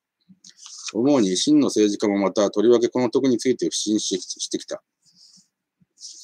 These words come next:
なぜなら真の政治家は市民たちを良きものにし、法に従うように仕向けることを望むからである。その雛形として我々はクレタやスパルタの立法家たちを持っており、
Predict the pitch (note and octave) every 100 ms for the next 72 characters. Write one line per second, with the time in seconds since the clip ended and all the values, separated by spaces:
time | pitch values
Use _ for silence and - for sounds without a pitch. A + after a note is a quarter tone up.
0 | - - - B2+ C#3 B2+ G2 D3+ D3+ G#2+
1 | A2+ G#2 F#2+ G2+ G2 D3 C3+ G#2+ F#2+ -
2 | A2+ A#2+ G#2+ F#2+ D#2+ - E2+ - _ _
3 | _ _ _ _ _ _ _ _ _ _
4 | _ _ - _ - B2+ C3+ B2 C3+ B2+
5 | C3 A2 F#2 E2 E2 - - G#2+ A#2 -
6 | - F2+ E2+ F2 G2+ G#2 D#2 C#2+ C2 B1+
7 | _ _ - - C3 C#3 C3+ C3 B2+ B2
8 | A#2+ - G#2+ A2+ B2 B2 A#2+ G#2 - C#3+
9 | B2 G2 F2 - A#2 A2 A#2 G#2 G#2 -
10 | B2 A#2+ A#2 - D#2 F2+ - D2+ C2+ C#2